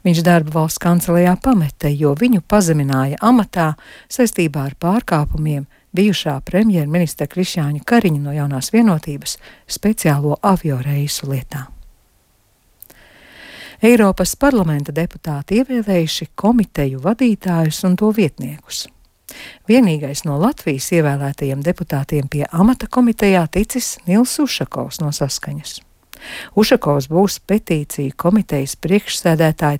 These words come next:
trešais vietnieks. Ušakovs pārstāv Eiropas parlamenta otro lielāko politisko grupu – sociālistus un demokrātus. Vairāki no Latvijas ievēlētie deputāti darbosies ārlietu komitejā.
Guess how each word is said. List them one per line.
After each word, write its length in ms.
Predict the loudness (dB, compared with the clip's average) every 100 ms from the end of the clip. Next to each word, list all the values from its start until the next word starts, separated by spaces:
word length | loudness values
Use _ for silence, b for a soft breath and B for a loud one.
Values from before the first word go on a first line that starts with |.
| -2
trešais 560 | 0 0 -2 -4 -4 -4
vietnieks. 600 | -4 -4 -12 -10 -12 -14 _ _ _ -20 B B B B B
Ušakovs 400 | 2 2 0 -2 0
pārstāv 520 | 2 2 2 0 2
Eiropas 380 | 2 2 -4 -4
parlamenta 560 | 0 0 0 -4 -8 -10
otro 460 | 0 2 2 -2 -4
lielāko 460 | -2 0 -2 -6 -6
politisko 540 | -2 -4 -4 -6 -4 2
grupu – 400 | 2 2 -4 -6 B B
sociālistus 880 | -2 0 0 2 2 0 -4 -8 -2 2
un 80 | 4
demokrātus. 840 | 4 2 -4 -8 -8 -10 -12 -12 -16 _ _ _ -20 B B B 2
Vairāki 400 | 4 4 2 2
no 140 | 0 2
Latvijas 400 | 0 0 -2 2
ievēlētie 460 | 2 2 -2 -6
deputāti 560 | -2 -2 0 -2 -4 -2
darbosies 680 | -4 0 0 0 -2 -2 -6 0
ārlietu 560 | 0 0 -2 -8 -10 -4
komitejā. 560 | -2 -2 -8 -8 -10